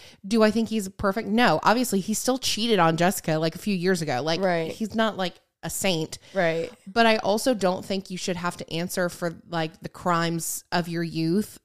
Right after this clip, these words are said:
Speaker 1: for the rest of your life.
Speaker 2: Oh, God. No, I totally agree with that.
Speaker 1: I think
Speaker 2: I think
Speaker 1: he's
Speaker 2: it's the
Speaker 1: probably just
Speaker 2: manner.
Speaker 1: sick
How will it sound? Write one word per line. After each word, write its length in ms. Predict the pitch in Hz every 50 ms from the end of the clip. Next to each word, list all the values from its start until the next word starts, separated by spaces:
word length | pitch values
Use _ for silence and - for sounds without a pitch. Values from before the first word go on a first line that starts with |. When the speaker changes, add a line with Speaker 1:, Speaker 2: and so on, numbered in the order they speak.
| _ _ _ _
Speaker 1:
for 220 | - - - 220 202
the 100 | 196 185
rest 280 | 185 180 180 - -
of 80 | 160 160
your 120 | 151 143
life. 520 | - 165 160 - - - 185 - - - - - - _ _
Speaker 2:
Oh, 180 | 320 415 466 415
God. 360 | - 311 302 320 277 208 190 175
No, 240 | 202 233 220 175 160
I 160 | 151 190 240
totally 380 | 240 - 269 269 254 233 202 185
agree 160 | 156 180 180
with 140 | 180 214 202
that. 380 | 175 170 165 147 123 - - - -
Speaker 1:
I 140 | 220 226 226
think 60 | -
Speaker 2:
I 40 | 254 277
think 40 | - 359 349
Speaker 1:
he's 80 | 403
Speaker 2:
it's 20 | 370
the 40 | -
Speaker 1:
probably 360 | 269 262 302 269 247 233 220
just 160 | 220 202 226
Speaker 2:
manner. 220 | 220 202 190 185 190
Speaker 1:
sick 320 | 269 247 233 214 - -